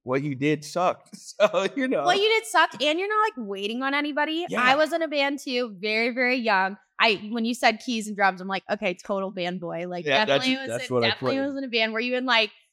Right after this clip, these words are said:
Speaker 2: post-hardcore, punk
Speaker 1: Oh,
Speaker 2: pop,
Speaker 1: I was, uh,
Speaker 2: like,
Speaker 1: in a,
Speaker 2: metal?
Speaker 1: I played jazz. I did,
Speaker 2: Oh,
Speaker 1: like,
Speaker 2: no
Speaker 1: marching
Speaker 2: way.
Speaker 1: band and played jazz. And then this metal band was like, "We need a drummer." And I was like, "I own drums. Like, of, yeah, I can do that." And, like,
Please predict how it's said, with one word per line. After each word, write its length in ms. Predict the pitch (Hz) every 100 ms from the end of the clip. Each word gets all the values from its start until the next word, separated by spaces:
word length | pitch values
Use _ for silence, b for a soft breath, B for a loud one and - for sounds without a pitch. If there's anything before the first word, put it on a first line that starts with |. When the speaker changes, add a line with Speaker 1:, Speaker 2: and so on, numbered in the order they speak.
| _ _
Speaker 2:
post-hardcore, 680 | 202 185 175 202 262 254 247
punk 140 | 214 185
Speaker 1:
Oh, 60 | 185
Speaker 2:
pop, 400 | 269 262 254 240
Speaker 1:
I 120 | -
was, 180 | 185 185
uh, 120 | 147
Speaker 2:
like, 180 | 120 - _ _
Speaker 1:
in 180 | 147 135
a, 120 | 127
Speaker 2:
metal? 440 | 120 262 262 254 269
Speaker 1:
I 100 | 135
played 300 | 131 156 127
jazz. 500 | 104 95 101 147 - _ _ -
I 80 | 110
did, 100 | 120
Speaker 2:
Oh, 40 |
Speaker 1:
like, 140 | 127 113
Speaker 2:
no 80 |
Speaker 1:
marching 320 | 104 117 147 131
Speaker 2:
way. 40 |
Speaker 1:
band 280 | 131 143 139
and 100 | 123
played 220 | 127 113
jazz. 440 | 101 101 120 139
And 200 | 135 120
then 140 | 117 120
this 140 | 113
metal 240 | 107 104 113
band 240 | 120 127
was 100 | 113
like, 120 | 107
"We 120 | 117 120
need 180 | 131
a 60 | 113
drummer." 380 | 113 113 123 107
And 100 | 98
I 40 |
was 140 | 104 101
like, 140 | 95 -
"I 380 | 107 208 262 - _ _ 113
own 320 | 101 95 87
drums. 440 | 85 82 113 175
Like, 160 | 156 170
of, 140 | 175 B B B B _
yeah, 460 | 120 180 247 110 98 -
I 100 | -
can 200 | 220 214
do 160 | 135 113
that." 260 | 120 135 127
And, 80 |
like, 140 | 98